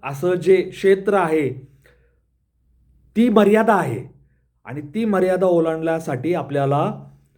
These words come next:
मन शांत करून नेहमीच्या पठडीतून बाहेर काढून त्याला नुस-, नुसतंच भटक-, अ, भटकू द्यावं लागेल.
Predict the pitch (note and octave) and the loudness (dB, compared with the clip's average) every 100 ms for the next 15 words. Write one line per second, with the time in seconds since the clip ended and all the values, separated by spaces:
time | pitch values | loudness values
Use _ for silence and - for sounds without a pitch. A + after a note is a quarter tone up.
0 | _ _ _ _ _ _ _ _ _ _ | _ _ _ _ _ _ _ _ _ _
1 | C3+ C#3+ F#3+ G#3+ G3+ - _ - E3+ D#3+ | -2 2 4 2 -4 -18 _ -8 -6 -4
2 | D#3+ E3 D#3 D#3+ F3 - C3+ C#3+ D#3 E3+ | -2 0 0 0 -4 -10 -4 -2 0 0
3 | F#3+ F#3 D3 E3 E3+ F3 E3+ C#3+ D3+ D#3+ | 0 0 0 0 2 0 -2 -2 -4 -2
4 | C#3+ D3 - - - - E3+ F#3 F3 - | 0 0 -4 -12 -20 -6 -2 0 -2 -6
5 | - D#3+ E3 - G3+ D#3+ C#3+ C#3+ F3 D3 | -8 -4 -2 0 0 0 -4 0 2 2
6 | C3+ B2 A#2 A2 G#2+ G2 A2+ B2 A#2+ E3+ | 0 0 0 -2 -6 -8 -4 -4 -2 -4
7 | D3+ C#3 D3 E3 C#3+ C3 A#2 F#2+ | 0 2 2 2 0 -2 -6 -8